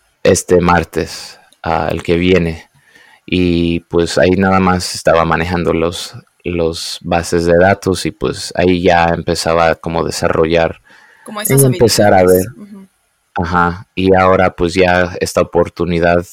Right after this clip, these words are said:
Speaker 1: pues, se me abrió y, bueno, voy a seguir y, pues, ya me salí de, pues, trabajar en una firma de abogados.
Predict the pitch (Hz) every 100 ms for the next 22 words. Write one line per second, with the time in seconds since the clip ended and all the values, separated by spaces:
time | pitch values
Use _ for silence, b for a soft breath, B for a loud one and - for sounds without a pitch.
0 | - - 82 - - - - _ - -
1 | 87 82 80 85 87 95 107 98 85 80
2 | 65 87 92 85 90 87 - 85 85 90
3 | 107 90 - - - - b b b b
4 | b - 92 92 98 95 90 85 87 87
5 | 92 92 90 85 85 - 82 - - -
6 | _ _ _ _ _ 90 87 85 92 92
7 | 92 - _ _ _ _ _ _ 92 92
8 | 95 95 90 - 98 95 90 87 85 82
9 | 87 85 95 117 -